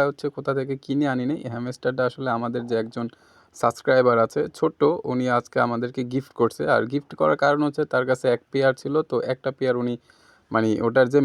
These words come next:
মেলটা, মেলটা মারা গেছে। তো উনি সকালবেলা আমাকে ফোন করলো, "ভাই, আহ, আপনার জন্য একটা গিফট আছে।" তো এইটা আনতে আসলে আমরা ঢাকা গেছিলাম। তো ঢাকা থেকে এটা যেয়ে দেখলাম যে ছোট একটা বাটিতে উনি সুন্দর করে ছিদ্র ছিদ্র করে এইটা আমার কাছে নিয়েছে। শুধু যে একটা, আহ,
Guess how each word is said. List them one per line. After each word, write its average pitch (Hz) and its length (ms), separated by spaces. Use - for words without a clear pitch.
মেলটা, 123 300
মেলটা 123 300
মারা 110 240
গেছে। 104 320
তো - 120
উনি 139 160
সকালবেলা 139 480
আমাকে 135 240
ফোন 123 260
করলো, 123 260
"ভাই, 117 220
আহ, 107 440
আপনার 110 220
জন্য 113 240
একটা 113 120
গিফট 110 320
আছে।" 120 240
তো - 80
এইটা 123 260
আনতে 135 220
আসলে 131 220
আমরা 120 220
ঢাকা 127 300
গেছিলাম। 127 440
তো 135 100
ঢাকা 120 300
থেকে 143 260
এটা 131 140
যেয়ে 123 220
দেখলাম 120 260
যে 131 80
ছোট 139 280
একটা 131 260
বাটিতে 120 480
উনি 117 220
সুন্দর 123 360
করে 123 220
ছিদ্র 120 360
ছিদ্র 120 340
করে 147 200
এইটা 117 220
আমার 110 140
কাছে 113 180
নিয়েছে। 110 280
শুধু 143 240
যে 151 80
একটা, 139 160
আহ, 127 300